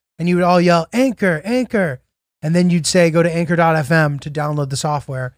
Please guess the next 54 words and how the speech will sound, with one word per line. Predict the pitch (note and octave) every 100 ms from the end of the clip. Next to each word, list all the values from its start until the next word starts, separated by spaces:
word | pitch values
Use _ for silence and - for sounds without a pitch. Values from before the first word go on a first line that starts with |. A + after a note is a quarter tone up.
| _ _
where | C#3+
you |
could | B2+ C3
host | F#3 -
your |
very | D#3 D3+ C#3+
own | C3+
podcast, | B2+ B2+ B2+ A#2+ A#2+
see | - F#3
all | F3 E3
the |
best | D3 C#3+ C#3
analytics." | C3+ B2+ B2+ B2 - - _ _ -
You | C#3+
could | C3
see | -
it | E3
in | D#3+
a |
way | D#3 D#3+
that | C#3+
was | C3+
really | E3 G3+
user-friendly | E3+ F3+ F3 D#3+ E3 D#3+
and | D3
nice | C#3 F3 D#3
and | D3+
not | D#3+ -
too | E3+
technical | - E3 - D3+ C3 - _ _ -
and | D#3
industry | F#3 F3+ E3 - E3+ D3+
jargony. | D#3 D#3 D#3 C3 A2 - _
It's | -
a | D3+
way | D#3 F3
that | E3
any | D3+ G3+
person | F#3 C#3+ - C3+
can | C3+
look | B2+ C3
at | B2
it | B2+
and | B2+
be | C3
like, | D3+
"Ooh, | A3 A3
that's | F#3 -
pretty." | D3 C#3+ F#3 - _ _ -
And | E3
also | D#3+ E3+
it's | F3+
our |
podcast. | F3 F#3+ F#3+ C#3 A#2+ -